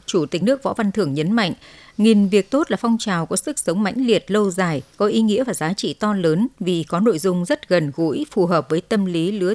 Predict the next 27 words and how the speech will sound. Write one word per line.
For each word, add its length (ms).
tuổi, 260
nhu 120
cầu, 320
nguyện 300
vọng 320
của 260
thiếu 180
nhi, 280
dễ 300
thực 220
hiện, 200
thực 160
hiện 200
được 200
thường 220
xuyên, 340
dễ 280
thấy 200
kết 260
quả, 260
được 200
biểu 200
dương, 360
khen 180
thưởng 200
kịp 220
thời, 260